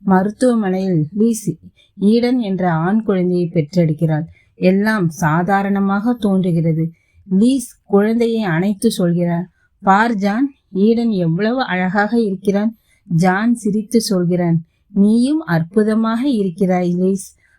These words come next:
ஆனால் முதல் இருபத்தி நாலு நாள் நேரத்தில்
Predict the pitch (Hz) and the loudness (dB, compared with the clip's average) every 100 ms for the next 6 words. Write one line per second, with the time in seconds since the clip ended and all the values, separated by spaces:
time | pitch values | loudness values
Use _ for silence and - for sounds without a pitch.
0 | - 196 214 233 190 175 180 240 285 180 | -4 0 2 2 0 0 0 0 -2 -2
1 | 185 208 220 233 220 202 196 196 190 180 | -2 0 -2 0 0 0 0 0 0 0
2 | 180 170 180 196 185 208 180 160 | 0 0 0 -2 -4 0 0 0